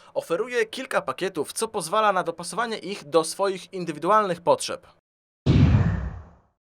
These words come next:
Screaming Frog to narzędzie wspierające analizę strony internetowej. Tak zwana żabka pomaga też wykryć niedziałające podstrony, na przykład błąd czterysta cztery.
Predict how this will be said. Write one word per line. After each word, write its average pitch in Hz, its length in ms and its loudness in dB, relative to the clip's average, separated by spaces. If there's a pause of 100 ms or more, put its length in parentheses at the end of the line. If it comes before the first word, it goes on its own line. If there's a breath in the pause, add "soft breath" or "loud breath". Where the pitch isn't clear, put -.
(320)
Screaming 254 280 -8
Frog 190 300 4
to 214 260 0
narzędzie 190 460 4
wspierające 175 800 2
analizę 170 500 -4
strony 143 360 -4
internetowej. 131 1040 0 (380 loud breath)
Tak 190 160 2
zwana 156 320 2
żabka 151 420 2
pomaga 214 440 0
też 185 340 -4 (180 soft breath)
wykryć 147 600 -2
niedziałające 156 580 0
podstrony, 120 600 2 (180)
na 330 140 -4
przykład 185 400 2
błąd 160 400 0
czterysta 147 400 -4
cztery. 120 380 0